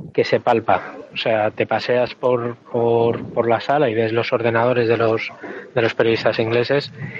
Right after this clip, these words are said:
y todos están, por, no todos, pero a lo mejor dos o tres sí están con una noticia abierta de, pues, de B B C, de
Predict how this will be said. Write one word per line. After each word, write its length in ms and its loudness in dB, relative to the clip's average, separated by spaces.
y 220 -2
todos 400 2
están, 640 2
por, 180 0
no 300 2
todos, 280 2
pero 180 2
a 20 4
lo 80 2
mejor 240 2
dos 200 2
o 60 4
tres 200 2
sí 100 0
están 260 0
con 160 0
una 160 2
noticia 440 0
abierta 420 0
de, 240 0
pues, 100 -10
de 80 -2
B 100 2
B 120 0
C, 120 0
de 680 2